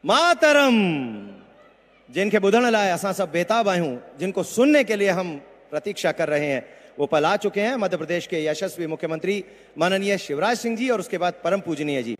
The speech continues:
सबसे पहले मैं आमंत्रित करता हूं आदरणीय शिवराज जी को, आए और अपनी बात रखें। माननीय शिवराज जी।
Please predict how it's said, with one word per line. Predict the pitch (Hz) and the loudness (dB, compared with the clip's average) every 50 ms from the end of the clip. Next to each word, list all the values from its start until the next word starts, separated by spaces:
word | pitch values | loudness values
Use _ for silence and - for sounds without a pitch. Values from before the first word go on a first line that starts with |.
| _ _ _ _ _ _ _ _ _ _ _ _ _ _ _ | _ _ _ _ _ _ _ _ _ _ _ _ _ _ _
सबसे | - - 190 185 - 202 | 0 0 0 2 0 0
पहले | 175 226 254 277 | 2 2 4 4
मैं | 254 | 4
आमंत्रित | 233 226 233 233 - 233 226 233 | 4 2 2 0 0 0 -2 0
करता | 233 214 202 247 | 0 0 0 2
हूं | 254 240 | 2 2
आदरणीय | 226 208 208 208 202 185 | 2 2 2 2 0 -2
शिवराज | - - 185 185 202 226 233 | -2 -2 -2 0 0 0 0
जी | 190 202 | -2 -6
को, | 202 - 208 226 240 - - - - - - - - | -2 -2 -2 -2 -2 -6 -14 -20 -20 -20 -20 -18 -8
आए | - 165 185 214 247 254 240 - - - - - - - | -4 -2 0 0 0 0 -4 -8 -18 -20 -20 -20 -6 -2
और | 180 180 | 0 0
अपनी | 180 175 - 185 170 | 0 0 0 -2 0
बात | 151 165 165 165 - | 0 0 0 0 -2
रखें। | 175 180 - 220 262 - - - 156 | -2 -2 0 -2 -2 -2 -4 -8 -6
माननीय | 160 165 170 175 170 | -4 -4 -2 -4 -4
शिवराज | - - 165 143 135 117 113 110 | -2 -2 0 0 0 -2 -2 -6
जी। | 113 110 | -10 -12